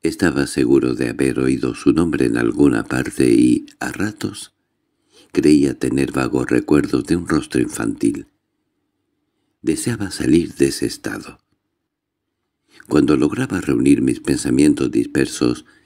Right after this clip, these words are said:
parecía como si hubiera cambiado de idea. No podía recordar ni cuándo ni dónde había oído aquel nombre, ni siquiera la expresión del rostro de la niña.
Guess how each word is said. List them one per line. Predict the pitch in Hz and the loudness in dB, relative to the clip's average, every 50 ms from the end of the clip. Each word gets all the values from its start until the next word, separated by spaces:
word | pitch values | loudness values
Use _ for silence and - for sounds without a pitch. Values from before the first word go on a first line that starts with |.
| _ - - - - - | _ -20 -20 -20 -12 -8
parecía | - 55 - - - - 73 69 65 - | -8 -6 -6 -6 -2 0 0 0 0 2
como | 73 62 64 62 | 0 0 0 0
si | 60 - 69 | 0 2 2
hubiera | - 69 73 67 - 60 57 | 4 4 2 2 0 -4 -6
cambiado | - - 76 73 - 67 62 55 58 58 | -4 -6 -4 -2 -2 -2 -2 -2 -2 -4
de | 57 53 52 | -4 -4 -6
idea. | 53 - 65 64 62 - 55 - _ _ _ _ _ _ _ _ _ _ _ _ _ _ - | -4 -4 -4 -4 -6 -8 -12 -16 _ _ _ _ _ _ _ _ _ _ _ _ _ _ -2
No | - 127 120 | 0 0 0
podía | - - 101 113 117 101 | 2 0 0 0 -2 -2
recordar | - - 67 - - 65 58 76 107 113 98 | -2 -2 -2 -2 -2 -2 -2 0 -2 2 2
ni | 76 64 | 2 2
cuándo | - - - 113 107 - 78 62 | 2 2 0 0 2 0 0 0
ni | 60 65 | 2 0
dónde | 64 - 104 110 104 - 80 - | 0 0 -2 -4 -2 -4 -6 -6
había | - - 78 73 69 64 | -4 -2 0 0 0 0
oído | 60 65 69 64 62 64 58 | 2 2 2 2 2 0 -2
aquel | 50 - - 73 71 60 58 55 | -4 -2 0 0 2 2 0 -2
nombre, | 57 57 55 53 - - 53 - - _ _ _ _ _ _ _ _ _ _ _ _ - | -4 -4 -4 -4 -4 -4 -6 -8 -12 _ _ _ _ _ _ _ _ _ _ _ _ -2
ni | - 76 - | 2 2 2
siquiera | - - 78 - - 71 67 57 62 62 | 2 2 0 2 4 2 2 2 0 -4
la | 57 | -4
expresión | 55 - _ - - - - - - - 78 76 71 65 | -6 -8 _ -14 -12 -10 -10 -8 -4 0 2 4 4 4
del | 60 58 55 55 | 2 0 -4 -4
rostro | - 101 104 - - 62 | -4 -6 -6 -4 -4 -4
de | 58 - 64 58 | -2 0 -2 -2
la | 55 57 58 | -2 -4 -4
niña. | 58 60 67 67 64 60 60 53 - - | -2 0 0 0 0 0 -2 -4 -8 -14